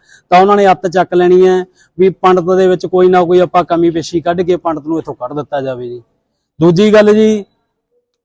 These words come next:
ਮੈਂ ਤੁਹਾਡੇ ਮੂਹਰੇ ਇਹ ਰੱਖਣਾ ਚਾਹੁੰਦਾ ਹੈਗਾ ਵੀ ਇਹ ਮੰਦਿਰ ਆ ਜਿਹੜਾ ਜੀ, ਮੈਂ ਖੁਦ ਧੋਬੀ ਸਮਾਜ ਦੇ ਵਿੱਚ ਹਾਂ ਜੀ,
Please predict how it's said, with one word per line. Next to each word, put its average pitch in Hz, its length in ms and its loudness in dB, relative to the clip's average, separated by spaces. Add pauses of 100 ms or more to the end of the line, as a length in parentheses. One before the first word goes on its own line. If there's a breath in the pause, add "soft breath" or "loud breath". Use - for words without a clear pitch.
(140)
ਮੈਂ 175 260 2
ਤੁਹਾਡੇ 196 220 4
ਮੂਹਰੇ 202 240 4
ਇਹ 214 100 6
ਰੱਖਣਾ 196 300 0
ਚਾਹੁੰਦਾ 202 240 0
ਹੈਗਾ 202 280 0 (400)
ਵੀ 175 120 2
ਇਹ 220 120 4
ਮੰਦਿਰ 190 340 2
ਆ 196 100 4
ਜਿਹੜਾ 202 280 2
ਜੀ, 190 180 -2 (240)
ਮੈਂ 175 260 2
ਖੁਦ 185 260 -4
ਧੋਬੀ 175 320 -2
ਸਮਾਜ 165 340 0
ਦੇ 170 120 0
ਵਿੱਚ 170 240 -4
ਹਾਂ 170 100 -2
ਜੀ, 180 160 -2